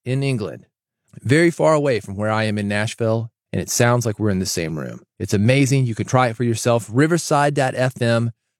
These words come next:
Get in there, play around with it. Record your podcast. You're gonna be amazed by it. Riverside dot F M.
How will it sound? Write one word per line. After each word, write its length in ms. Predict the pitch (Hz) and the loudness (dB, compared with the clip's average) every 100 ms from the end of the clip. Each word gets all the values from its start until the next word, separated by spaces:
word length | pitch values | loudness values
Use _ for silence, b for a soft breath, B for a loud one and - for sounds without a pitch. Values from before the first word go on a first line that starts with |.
| _ - | _ -2
Get 220 | 120 151 | 2 4
in 160 | 156 151 | 4 4
there, 180 | 123 101 | 2 0
play 280 | - 139 | 2 4
around 340 | 139 139 139 131 | 4 4 2 0
with 140 | 101 | -2
it. 120 | 82 - _ _ _ | -12 -16 _ _ _
Record 420 | 92 - 131 143 | -12 -2 2 2
your 80 | 135 | 0
podcast. 760 | 123 135 135 - 131 127 127 - | 0 0 0 0 0 0 -2 -6
You're 140 | 107 | -4
gonna 120 | 113 107 | -2 0
be 80 | |
amazed 320 | 101 101 110 107 | 0 0 0 2
by 180 | 113 | 2
it. 120 | 110 110 | 2 2
Riverside 540 | 156 180 - 147 151 | 2 2 2 0 2
dot 180 | 139 131 | 2 2
F 160 | 131 | 2
M. 260 | 117 110 107 | 0 -2 -4